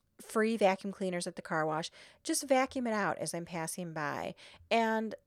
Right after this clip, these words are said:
I keep the outside clean, um, because it just makes me feel better. And I don't let stuff pile up in there. So I take an inventory as I'm getting out of the car,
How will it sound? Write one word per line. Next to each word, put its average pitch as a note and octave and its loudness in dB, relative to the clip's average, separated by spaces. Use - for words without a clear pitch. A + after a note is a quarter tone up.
I G3+ 8
keep G3+ -6
the G#3+ 4
outside F#3 2
clean, G3 0
um, E3+ 0
because F3 -2
it E3+ -2
just F3 -4
makes F3 -4
me G3 -4
feel F3 0
better. D#3 2
And A3+ 4
I A#3 2
don't B3+ 2
let A3+ -2
stuff - -2
pile F3+ -2
up - -6
in D#3 -4
there. A2 -4
So G3+ 4
I G3 8
take C4+ -2
an B3+ -2
inventory F#3 -2
as F3 2
I'm E3+ -2
getting G#3+ 0
out G3+ 4
of G3 2
the F#3+ 0
car, D#3 0